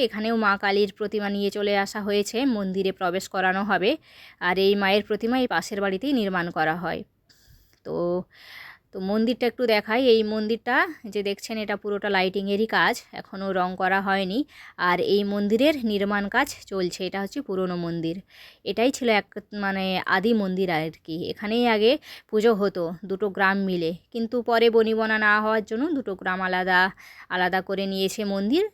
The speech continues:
তো এই জন্য একদিনেই পুজো হয়, একদিনেই মেলা হয়, দুটো মেলা হয়, এটাই আর কি। তো এখন মাকে ভেতরে প্রবেশ করানো হয়েছে, আর ভেতরে ঢুকতে পারলাম না, ভিড়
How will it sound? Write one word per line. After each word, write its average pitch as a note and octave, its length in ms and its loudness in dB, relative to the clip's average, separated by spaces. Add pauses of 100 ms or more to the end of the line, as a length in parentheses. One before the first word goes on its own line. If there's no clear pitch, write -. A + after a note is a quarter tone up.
(140)
তো G3+ 160 -12
এই F3+ 240 -2
জন্য G3 260 -4
একদিনেই G3 500 0
পুজো G3+ 260 -2
হয়, B3+ 220 0
একদিনেই F#3+ 440 -4 (160)
মেলা E3 260 -2
হয়, F3 200 -4
দুটো F3 220 -10
মেলা D3+ 260 -2
হয়, F3 200 -8 (460)
এটাই E3+ 300 -8
আর D#3 100 -2
কি। - 180 -16 (560)
তো - 140 -4
এখন A3 280 2
মাকে A3+ 280 2
ভেতরে A3 340 0
প্রবেশ G#3 320 -4
করানো A3 360 -2
হয়েছে, A3 400 -2 (920)
আর F#3+ 260 2
ভেতরে G#3 320 0
ঢুকতে G3+ 260 -6
পারলাম G3+ 340 2
না, A#3 160 0
ভিড় G#3 360 0